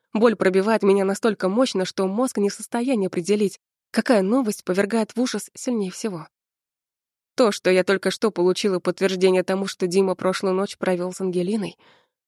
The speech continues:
то, что она хочет развестись с Давидом, или то, что она, мать его, беременна.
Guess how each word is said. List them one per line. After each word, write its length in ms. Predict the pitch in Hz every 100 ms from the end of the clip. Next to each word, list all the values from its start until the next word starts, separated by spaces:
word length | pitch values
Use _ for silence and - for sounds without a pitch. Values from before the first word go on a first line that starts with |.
| _
то, 120 | - 254
что 160 | -
она 120 | 202
хочет 320 | 202 240 220 -
развестись 520 | 180 190 202 220 175
с 20 |
Давидом, 540 | 165 175 196 196 160 - _ _ _ _
или 200 | 226 220
то, 220 | 233 294
что 240 | 254 - 208
она, 220 | 202 247
мать 300 | 208 226 -
его, 240 | 220 226
беременна. 600 | 208 233 240 165 151 156